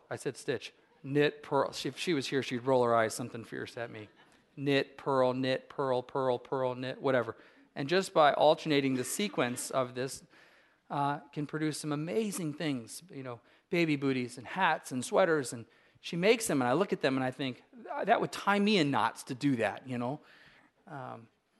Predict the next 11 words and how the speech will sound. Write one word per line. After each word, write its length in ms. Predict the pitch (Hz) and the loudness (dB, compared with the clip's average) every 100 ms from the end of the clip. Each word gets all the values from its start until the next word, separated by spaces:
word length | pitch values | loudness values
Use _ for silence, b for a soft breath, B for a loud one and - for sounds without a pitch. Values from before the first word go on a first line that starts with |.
| _ _ _ _ _ _ _ _ | _ _ _ _ _ _ _ _
it's 200 | - 151 | -10 -4
a 40 | 175 | -2
beautiful 440 | 175 185 196 165 | 2 2 2 2
word 460 | 156 165 156 - - | 6 6 6 2 2
that 200 | 143 139 | 2 2
the 60 | |
psalmist 580 | 139 156 151 147 127 - | -2 2 2 0 -4 -8
uses 460 | 147 147 131 131 - | -8 -6 -8 -12 -12
here, 320 | 131 117 113 | -10 -12 -12
that 140 | - 139 | -14 -10
we're 280 | 123 117 | -10 -10